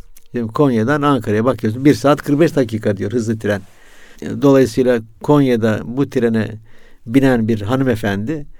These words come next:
işte Ankara'da bu trenden iniyor. Ondan sonra kendisini karşılayan biri veya gideceği yeri biliyor.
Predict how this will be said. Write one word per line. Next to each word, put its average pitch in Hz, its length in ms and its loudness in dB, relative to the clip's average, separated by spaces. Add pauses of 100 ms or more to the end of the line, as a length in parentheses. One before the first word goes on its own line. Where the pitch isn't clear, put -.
(280)
işte 123 440 -4
Ankara'da 131 680 0
bu 143 80 -2
trenden 117 420 0
iniyor. 151 440 2
Ondan 127 320 2
sonra 123 240 -2
kendisini 120 360 -4
karşılayan 117 460 -2
biri 101 140 -4
veya 143 180 2
gideceği 131 440 6
yeri 101 160 2
biliyor. 92 420 -8